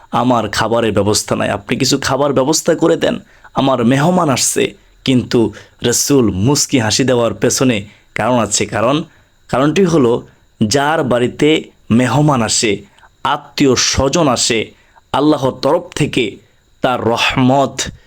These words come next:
ওই ঘরে নাজিল হয়, বরকত নাজিল হয়। আল্লাহ তাআলার তরফ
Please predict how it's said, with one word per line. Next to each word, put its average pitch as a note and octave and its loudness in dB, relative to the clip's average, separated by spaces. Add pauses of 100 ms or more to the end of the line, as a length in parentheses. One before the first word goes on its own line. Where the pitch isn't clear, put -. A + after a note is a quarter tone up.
(260)
ওই C#3 4
ঘরে A#2+ 2
নাজিল G#2+ 0
হয়, G#2 0 (100)
বরকত D3+ -2
নাজিল G#2+ 0
হয়। G#2+ 0 (600)
আল্লাহ C3 0
তাআলার B2+ 0 (200)
তরফ A#2+ 0